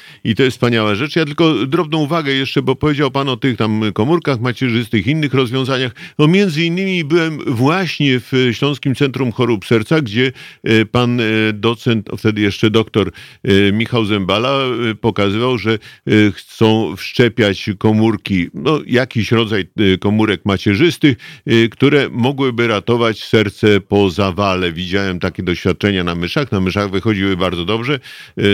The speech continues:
i co do, co dalej było, mm, jeszcze nie wiem. No być może to nie zostało wprowadzone. Wracam do sztucznego serca. Przepraszam, taka uwaga. Tutaj jeszcze, e, są inne, inne, e, uwagi, e, słuchaczy, więc od czasu do czasu będę, będę do tego wracał.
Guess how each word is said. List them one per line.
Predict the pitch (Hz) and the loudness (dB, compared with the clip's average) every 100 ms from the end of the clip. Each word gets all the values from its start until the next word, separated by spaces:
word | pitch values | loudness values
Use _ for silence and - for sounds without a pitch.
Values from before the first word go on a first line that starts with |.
| 101 101 60 | 2 0 -4
i | 82 | -10
co | 87 131 | -2 -2
do, | 120 117 | 0 -2
co | 101 131 | 0 0
dalej | 123 117 | 2 0
było, | 101 117 117 98 - | -2 0 0 -2 -4
mm, | 113 110 107 104 104 | -2 0 0 0 0
jeszcze | 101 101 - 101 92 92 90 | -2 -2 0 2 4 2 -2
nie | 95 113 120 | -2 -2 -2
wiem. | 135 | -2
No | 117 | -4
być | 104 101 | -4 -4
może | 110 98 101 | 0 0 0
to | 101 | 0
nie | 98 | 0
zostało | 92 80 101 104 | 0 -2 0 0
wprowadzone. | - 104 104 98 87 - - - | 0 0 0 -2 -6 -10 -12 0
Wracam | 143 160 147 | 0 2 0
do | 131 | 0
sztucznego | 139 139 120 135 120 | -2 -4 -2 -2 0
serca. | 147 147 123 | -2 -2 -2
Przepraszam, | 113 123 127 | -2 -2 -2
taka | 120 123 | -2 0
uwaga. | 120 113 170 143 | 0 0 -2 -4
Tutaj | 156 160 | -2 0
jeszcze, | 147 131 156 127 - - - | 0 0 0 0 -2 -12 0
e, | 117 | 2
są | 113 135 135 | 2 2 2
inne, | 110 95 139 143 127 123 113 | 0 -2 -2 0 0 0 -2
inne, | 73 131 135 120 117 110 85 | -4 -4 0 0 0 0 -2
e, | 107 | -2
uwagi, | 107 110 127 123 107 101 110 113 | -2 0 -2 -2 -4 -2 0 0
e, | 95 | -2
słuchaczy, | - 110 117 147 - | -4 -4 -2 -4 -2
więc | 123 110 | -2 0
od | 123 107 | -2 -2
czasu | 135 117 117 | -2 -2 -4
do | 101 | -2
czasu | - 113 123 | 0 0 0
będę, | 107 107 110 110 104 | 0 2 2 2 0
będę | 101 107 104 | -2 -2 -2
do | 92 | -2
tego | 104 98 | 0 0
wracał. | 95 90 85 82 | 0 0 -2 -6